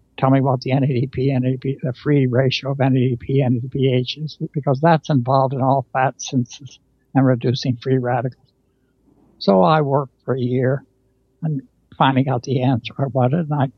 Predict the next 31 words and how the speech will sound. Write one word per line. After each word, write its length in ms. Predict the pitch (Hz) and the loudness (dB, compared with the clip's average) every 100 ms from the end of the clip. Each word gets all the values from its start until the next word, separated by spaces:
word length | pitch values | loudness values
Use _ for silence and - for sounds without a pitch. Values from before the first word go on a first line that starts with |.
| - | -8
showed 260 | - 131 | 0 0
it 80 | 127 | 0
to 80 | 120 | -6
Krebs, 440 | - 147 143 160 143 | -4 -2 -2 -4 -6
and 140 | 131 - _ - _ _ _ _ _ _ _ _ _ - | -6 -6 _ -20 _ _ _ _ _ _ _ _ _ -2
he 60 | 135 | 0
said, 140 | 135 | 2
"Well, 120 | 143 | 2
that 100 | 143 | 0
can't 280 | - 151 139 | 0 0 0
be 80 | 147 | -2
right." 300 | 127 135 139 - - | -4 -6 -8 -14 -16
I 60 | 143 | -10
said, 160 | - | -6
"Well, 180 | 131 156 | 0 2
it 60 | 185 | 2
is 220 | 240 - | 2 0
right." 280 | 113 117 120 _ _ _ _ _ _ _ - | -4 -4 -8 _ _ _ _ _ _ _ 0
<laughs> 100 | 139 - - - - - - 170 - - - - - | 0 2 0 -2 -4 -8 0 0 0 -10 -20 -16 0
He 60 | 214 | 2
didn't 220 | 160 127 | 2 0
say 100 | 135 | -2
anything. 400 | 131 139 151 160 _ _ _ _ | -2 -2 -4 -6 _ _ _ _
But 60 | - | -4
about 280 | 151 151 - | 0 0 0
two 160 | - | 0
weeks, 380 | 156 147 151 - - | 2 0 -2 -6 -6
he 200 | 156 147 - _ _ | -6 -6 -14 _ _
thought 180 | 147 139 | 0 2
about 280 | 127 127 | 2 0
it 60 | 127 | -2